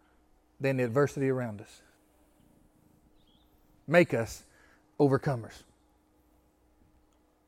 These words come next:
So we restre-, receive His strength, and it gives us the ability to overcome. Amen. Perfect, establish us, root us, strengthen us.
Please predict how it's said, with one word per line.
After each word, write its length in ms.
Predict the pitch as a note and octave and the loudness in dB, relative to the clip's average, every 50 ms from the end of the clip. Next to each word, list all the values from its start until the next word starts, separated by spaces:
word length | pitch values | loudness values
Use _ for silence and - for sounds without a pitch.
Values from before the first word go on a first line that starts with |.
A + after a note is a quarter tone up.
| _ _ - | _ _ -4
So 100 | - C3+ | -2 0
we 120 | C3+ C3+ | 0 0
restre-, 640 | A#2+ B2 A#2 - - - - G3 G#3 G3+ G3 F#3+ F3 - _ | 0 -2 -6 -8 -12 -2 2 2 4 4 2 0 -2 -4 _
receive 520 | E3 D#3+ D#3+ D3+ - - A3+ A3+ A3 F3+ | -2 -2 -2 -2 0 0 0 2 2 4
His 140 | - G3 - | 2 2 2
strength, 520 | - - - G#3+ G3 D3+ A2+ - - - - - _ _ _ _ _ _ _ _ _ _ _ _ _ _ _ _ | 0 -6 -4 -4 -2 -2 -4 -10 -16 -20 -20 -20 _ _ _ _ _ _ _ _ _ _ _ _ _ _ _ _
and 100 | - C3 | -14 -12
it 80 | B2 C3+ | -8 0
gives 200 | C#3+ E3 E3 D#3 | 0 0 2 2
us 140 | D#3+ D3 - | 0 -2 -2
the 140 | - D3+ C#3 | -2 -2 -2
ability 480 | B2 C3 D#3 D#3 B2+ A2 A2+ A2+ G2 - _ _ _ _ _ _ _ _ _ _ _ _ | 0 2 2 2 2 0 -4 -8 -10 -14 _ _ _ _ _ _ _ _ _ _ _ _
to 100 | - - | -10 -4
overcome. 580 | - C3 B2+ B2+ B2+ - - D#3+ C#3 A2+ G2 - _ _ _ _ _ _ _ _ _ _ _ _ _ _ _ _ _ _ _ _ _ _ _ _ _ _ _ - | -2 -2 -2 -2 -4 -4 -2 -4 -4 -4 -8 -12 _ _ _ _ _ _ _ _ _ _ _ _ _ _ _ _ _ _ _ _ _ _ _ _ _ _ _ -12
Amen. 200 | A2 B2 B2+ B2+ - _ - _ _ _ _ _ _ _ _ _ - - _ _ - _ - - _ _ - - - _ - _ _ - | -10 -10 -10 -10 -14 _ -20 _ _ _ _ _ _ _ _ _ -20 -20 _ _ -20 _ -20 -20 _ _ -20 -20 -20 _ -20 _ _ -10
Perfect, 580 | - C3+ - - E3+ E3+ F3+ E3 - - - - _ _ _ _ _ _ _ _ _ _ _ - | -8 -8 0 4 4 4 4 2 -2 -14 -20 -20 _ _ _ _ _ _ _ _ _ _ _ -14
establish 580 | C#3+ - - - F3+ F#3 D3+ A#2+ A2+ - - B2+ | -14 -8 -4 -2 -2 0 -2 -2 -6 -8 -10 -12
us, 160 | A#2 - - | -14 -8 -2
root 220 | C#3 D#3+ E3 C3+ | 2 2 2 2
us, 220 | G#2 - - - - _ _ _ _ _ _ _ - _ _ - - _ _ | 0 -6 -14 -20 -20 _ _ _ _ _ _ _ -20 _ _ -20 -20 _ _
strengthen 560 | - - - - G3 G#3 G3+ - - C#3 A2 G#2 | -20 -20 -6 0 0 2 2 0 -2 -6 -8 -8
us. 220 | G#2 - - - | -12 -16 -18 -20